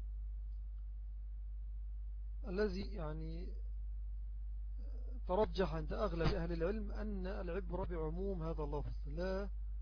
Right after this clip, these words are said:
بخصوص هذا السبب الذي نزلت من أجله ال-،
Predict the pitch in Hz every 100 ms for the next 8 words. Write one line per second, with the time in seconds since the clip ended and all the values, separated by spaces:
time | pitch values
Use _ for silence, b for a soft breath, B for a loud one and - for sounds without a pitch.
0 | - - 165 165 170 - 202 202 208 -
1 | 165 175 160 175 196 - - 190 185 202
2 | 165 151 175 180 175 170 175 170 165 165
3 | -